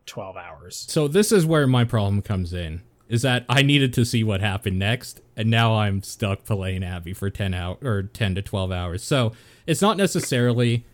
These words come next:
Speaker 2: that I don't wanna see Abby's side, 'cause I kinda do, obviously. Um,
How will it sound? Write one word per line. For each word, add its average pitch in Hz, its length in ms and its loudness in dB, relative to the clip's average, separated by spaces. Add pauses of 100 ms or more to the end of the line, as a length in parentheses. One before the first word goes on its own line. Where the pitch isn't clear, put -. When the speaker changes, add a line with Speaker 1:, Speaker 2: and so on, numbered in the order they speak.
(140)
Speaker 2:
that 117 180 2
I 107 80 2
don't 110 220 0
wanna 107 200 2
see 98 220 -2
Abby's 90 340 -4
side, 92 440 -6
'cause 113 120 -10
I 117 120 2
kinda 120 280 0
do, 98 460 -2 (140)
obviously. 82 640 -6 (560)
Um, 87 480 -4